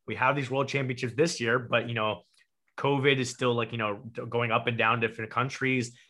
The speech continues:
and different regions and travel restrictions and getting visas are difficult and everything like that. So we were, we weren't sure outside of Europe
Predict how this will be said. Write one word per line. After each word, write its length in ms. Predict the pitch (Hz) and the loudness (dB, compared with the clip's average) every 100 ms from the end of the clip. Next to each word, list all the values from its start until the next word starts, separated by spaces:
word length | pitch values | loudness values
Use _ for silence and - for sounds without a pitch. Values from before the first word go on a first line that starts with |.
| - | -16
and 120 | 104 | -8
different 280 | 107 110 92 | -6 -6 -6
regions 580 | 113 143 127 139 135 123 | -2 -2 0 -2 -2 -6
and 160 | 104 | -10
travel 300 | 92 110 113 | -4 0 0
restrictions 680 | 120 - - 123 - 123 120 | 0 -2 -4 -4 -4 -4 -4
and 80 | 113 | -2
getting 220 | 110 104 92 | -4 -4 -4
visas 320 | 117 113 101 | -4 -2 -4
are 80 | 98 | -4
difficult 580 | 90 - 143 - 135 131 | -2 -4 -4 -2 -4 -2
and 80 | |
everything 240 | 123 123 123 | -4 -4 0
like 180 | 123 123 | 0 -2
that. 60 | - _ _ | -10 _ _
So 120 | - | -4
we 140 | 123 165 | 2 4
were, 120 | 185 - | 4 2
we 140 | 131 165 | 2 6
weren't 200 | 160 127 | 6 4
sure 140 | 143 | 4
outside 400 | 127 127 135 120 | 4 4 2 2
of 60 | 110 | 2
Europe 420 | 143 185 131 - | 4 4 4 -2